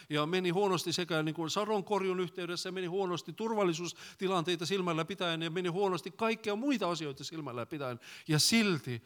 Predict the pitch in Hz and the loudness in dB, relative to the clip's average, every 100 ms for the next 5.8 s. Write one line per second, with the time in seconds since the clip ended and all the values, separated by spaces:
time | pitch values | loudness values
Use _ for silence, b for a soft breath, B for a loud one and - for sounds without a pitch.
0 | B - 156 156 160 156 135 - 147 139 | B -2 0 2 2 2 -2 -2 -2 0
1 | 123 120 120 135 117 107 113 135 110 101 | -2 -4 -2 -2 -2 -4 -4 -2 -2 -6
2 | 101 - - _ b b b b b b | -12 -14 -20 _ b b b b b b
3 | b b 127 139 160 147 - 233 240 214 | b b 0 0 2 0 2 4 6 4
4 | 180 220 220 170 165 202 185 156 202 170 | 4 4 4 2 0 0 0 -2 -2 -2
5 | 151 190 175 151 160 165 170 160 | 0 0 0 -2 0 0 2 0